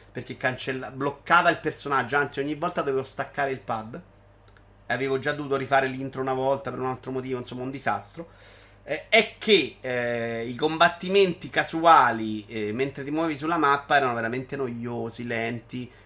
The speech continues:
difficili, perché poi all'inizio non hai praticamente tante possibilità per curarti, per fare cose,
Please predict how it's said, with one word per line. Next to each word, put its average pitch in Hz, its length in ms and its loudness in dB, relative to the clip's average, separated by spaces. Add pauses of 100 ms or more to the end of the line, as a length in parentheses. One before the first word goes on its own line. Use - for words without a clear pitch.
(120)
difficili, 139 680 -8
perché 117 220 -10
poi 185 140 2
all'inizio 156 420 -2
non 135 160 0
hai 180 180 4
praticamente 156 1200 0 (200)
tante 160 400 0
possibilità 143 520 -6
per 135 160 -8
curarti, 147 440 0
per 131 100 -6
fare 165 300 -6
cose, 170 460 -4